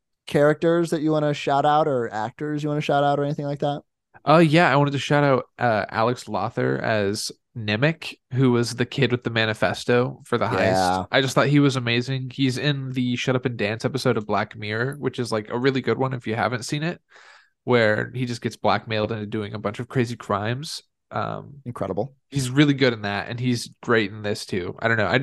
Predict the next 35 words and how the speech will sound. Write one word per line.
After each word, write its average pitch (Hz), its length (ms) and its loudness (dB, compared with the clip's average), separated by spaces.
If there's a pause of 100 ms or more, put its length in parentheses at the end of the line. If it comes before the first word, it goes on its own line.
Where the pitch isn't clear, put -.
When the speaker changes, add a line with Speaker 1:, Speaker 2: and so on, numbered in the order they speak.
Speaker 2:
I 143 60 4
really 131 240 4
liked 104 200 -4
his 98 120 -10
character. 101 460 -8 (320)
And 131 120 2
hi-, 147 140 6
Speaker 1:
Yeah. 139 200 8
Speaker 2:
him - 60 4
getting 156 200 2
crushed. - 680 0 (460)
Oh, 156 100 -2
Speaker 1:
Oh. 131 560 2 (240)
Speaker 2:
I 165 80 0
mean, 170 100 6
he 175 60 8
lived, 139 240 4
I 117 80 2
think, 101 240 -6
but, 156 120 0
like, 123 180 -2
still, 98 440 -2
like, 127 280 -4
oh, 120 260 4 (1400)
it 123 80 -4
Speaker 1:
Yeah, 127 80 6
Speaker 2:
made 110 60 4
me 117 60 6
Speaker 1:
it 117 40 6
was, 117 60 4
Speaker 2:
sad. 80 220 -2 (260)
Speaker 1:
that 135 120 4
was 113 160 2
tough. - 380 -6 (140)
Um, 117 520 4